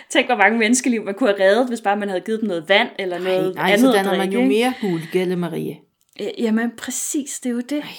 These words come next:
Speaker 1: Men depression og, og psykisk sygdom, det, øh, havde man en idé om, skyldtes for meget stor, øh, sort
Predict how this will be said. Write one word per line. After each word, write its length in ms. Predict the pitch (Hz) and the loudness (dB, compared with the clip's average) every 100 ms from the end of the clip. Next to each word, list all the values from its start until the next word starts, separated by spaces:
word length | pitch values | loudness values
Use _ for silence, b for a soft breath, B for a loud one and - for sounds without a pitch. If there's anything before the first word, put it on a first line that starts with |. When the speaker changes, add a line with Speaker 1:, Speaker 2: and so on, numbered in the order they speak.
| B B B B B B B | B B B B B B B
Speaker 1:
Men 140 | 247 240 | -2 0
depression 680 | 254 254 269 254 359 330 277 | 0 -2 -2 0 2 0 -2
og, 160 | - 240 - - | 0 0 0 -4
og 60 | |
psykisk 500 | 254 - 285 311 - | -4 -2 -2 -2 -4
sygdom, 480 | - 226 202 220 202 - - _ _ | -6 -6 -6 -4 -6 -8 -20 _ _
det, 240 | 294 302 285 | -4 -2 -2
øh, 520 | - - - _ - - | -4 -8 -12 _ -20 -16
havde 320 | - 262 190 | -6 -2 2
man 180 | 262 254 | 4 4
en 120 | 240 214 | 2 -2
idé 400 | 220 294 277 - | -2 -2 -2 -2
om, 220 | 190 196 - _ _ _ | -4 -4 -8 _ _ _
skyldtes 560 | - - 240 220 247 - | -12 -6 -6 -4 -6 -6
for 140 | 247 | -6
meget 360 | 196 175 180 214 | -4 -4 -4 -4
stor, 340 | - 285 262 214 | -2 -2 -4 -4
øh, 60 | |
sort 280 | - 294 | -2 -2